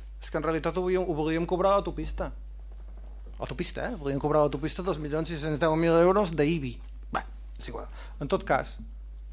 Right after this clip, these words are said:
se n'han fetes moltes. Jo insisteixo a felicitar-lo, a que vagi, eh, recuperant, però no a que tregui pit a costa dels ciutadans, que, com li he dit, doncs, n'hi ha molts a l'atur.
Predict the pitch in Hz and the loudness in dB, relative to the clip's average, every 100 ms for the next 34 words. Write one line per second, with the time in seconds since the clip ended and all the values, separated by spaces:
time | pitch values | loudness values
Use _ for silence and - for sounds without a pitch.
0 | - - 160 165 156 131 120 117 117 117 | -12 -2 2 2 2 0 0 -4 -6 -6
1 | - - - - - - - 151 175 170 | -8 -10 -12 -12 -12 -10 2 4 6 4
2 | 147 156 - 156 175 - 151 117 127 160 | 4 4 6 6 6 6 4 4 6 8
3 | 160 151 147 202 - - - - - - | 8 8 4 4 -2 -10 -12 -12 -12 -2
4 | - 135 - 135 143 131 143 143 143 143 | 2 4 4 8 8 8 4 4 4 6
5 | 143 139 143 - 135 151 156 165 156 147 | 8 8 6 6 8 12 12 10 8 10
6 | 151 - 156 156 156 156 160 151 151 147 | 10 8 8 12 12 12 10 8 6 6
7 | 151 151 156 151 - 147 - 147 147 165 | 4 6 6 4 -2 -4 6 6 6 6
8 | 151 143 147 135 139 143 143 151 147 139 | 6 6 4 4 4 4 2 0 2 4
9 | 143 135 135 139 - - - 156 143 143 | 4 2 0 -2 -10 -10 -6 -2 0 4
10 | 143 143 139 139 131 123 120 | 4 6 4 4 2 2 -2